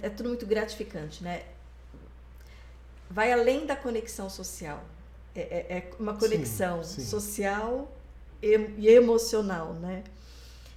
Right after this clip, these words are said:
Speaker 1: Então, só agradecer. Faça aí algum comentário que você quiser fazer. Embora vá ter os seus contatos na descrição, é sempre bom. Então, fale seus contatos, quem quiser falar com você, quais são as suas mídias, como,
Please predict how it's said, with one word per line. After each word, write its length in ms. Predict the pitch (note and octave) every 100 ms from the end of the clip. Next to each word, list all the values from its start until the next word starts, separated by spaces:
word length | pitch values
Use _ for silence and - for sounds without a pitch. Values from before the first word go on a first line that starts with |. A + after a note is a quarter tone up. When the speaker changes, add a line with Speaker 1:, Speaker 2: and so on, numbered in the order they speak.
| -
Speaker 1:
Então, 260 | - G#3 G#3 -
só 240 | - A#3
agradecer. 880 | A#3 A#3+ A3+ A3 - - G3+ A3 C4 - - - - - - - - - -
Faça 300 | - B3 B3+
aí 80 | A#3
algum 220 | G#3+ G3+
comentário 720 | G3 F#3 F3 F#3 F#3+ G#3 G3+
que 100 | G3+
você 380 | F3+ F#3 F#3 F3 - -
quiser 280 | F3+ F3 F3
fazer. 840 | F3 D#3+ E3+ G3 G#3 G#3 G#3 G#3 - -
Embora 440 | G3 G3 G3 G#3+ G#3+
vá 140 | G3+
ter 240 | F#3+ F#3+ F3+
os 60 |
seus 140 | - F3+
contatos 440 | F3+ F3 F3 E3+
na 100 | F3+
descrição, 460 | E3+ - F3 - A#3
é 40 |
sempre 280 | A#3 A#3+ A#3+
bom. 200 | F#3+ D#3
Então, 220 | D#3 F#3+ G3+ G3+ -
fale 440 | - F#3 G3 F#3
seus 240 | F3+ - F3
contatos, 760 | - D#3+ F#3 G3 F#3+ F#3 F#3
quem 140 | - F#3+
quiser 240 | F#3 F#3
falar 300 | F#3 F#3 F3+
com 140 | F3+ E3+
você, 600 | E3+ - F#3 G3 G3+ F#3+
quais 140 | F3 F3
são 180 | F3+
as 80 | F3
suas 220 | - F3
mídias, 560 | F3 G3 G#3 G3+ F#3+ F#3
como, 260 | - F#3+